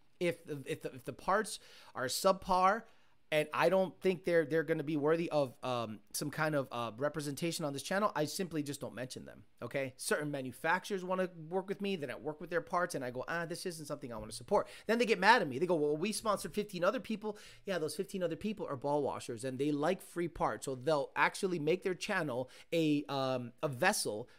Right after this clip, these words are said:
for bullshit just to get free parts. I'm just not that guy. I'm literally not that guy. That movie is pretty cool for the viewer. That means the full story of the bomb. I don't recommend it if you wanna see the bomb stuff. Correct, Martin Robles.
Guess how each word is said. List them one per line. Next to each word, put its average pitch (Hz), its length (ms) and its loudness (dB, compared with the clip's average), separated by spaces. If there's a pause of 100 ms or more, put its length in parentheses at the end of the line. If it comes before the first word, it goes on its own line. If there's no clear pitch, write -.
for 160 120 0
bullshit 175 520 4
just - 160 -6
to 135 60 -10
get 117 180 -4
free 123 100 -6
parts. 220 400 0
I'm 135 120 -4
just 147 180 -6
not 120 160 -6
that 95 180 -8
guy. 101 300 -4
I'm 147 180 -2
literally 151 300 2
not 90 180 -12
that 80 140 -14
guy. 87 160 -12 (1400)
That 214 120 8
movie 254 160 6
is 226 60 -2
pretty 240 180 0
cool - 140 6
for 233 120 4
the 233 40 0
viewer. 240 240 4
That 220 140 6
means 220 200 0
the 196 40 0
full 226 180 0
story 226 200 4
of 214 60 2
the 185 60 -2
bomb. 220 360 6
I 185 80 6
don't 208 160 2
recommend 202 340 2
it 196 60 -2
if - 100 -6
you 202 60 0
wanna 185 160 -2
see 202 100 -2
the 180 60 -2
bomb 170 180 2
stuff. 160 160 -6
Correct, 220 380 2
Martin 190 200 2
Robles. 180 520 2